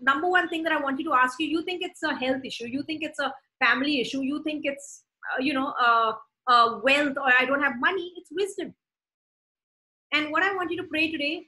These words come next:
and wisdom in what? It's not just, "Oh, wisdom just come in." Yeah, yeah, but get, it's saying who makes wisdom, who gives in, inclining,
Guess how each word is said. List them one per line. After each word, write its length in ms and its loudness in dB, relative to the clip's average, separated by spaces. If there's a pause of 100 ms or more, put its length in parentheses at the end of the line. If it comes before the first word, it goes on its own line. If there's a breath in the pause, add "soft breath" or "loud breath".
and 240 -4
wisdom 300 0
in 120 -4
what? 240 0
It's 120 -10
not 100 -2
just, 180 -10
"Oh, 120 -4
wisdom 260 -10
just 160 -12
come 160 -4
in." 160 -8
Yeah, 200 -10
yeah, 140 -8
but 120 -6 (100)
get, 140 -2 (300)
it's 160 -10
saying 180 0
who 240 0
makes 360 -4 (120)
wisdom, 560 -2 (160)
who 160 -4
gives 200 -4
in, 220 -6 (400)
inclining, 720 -2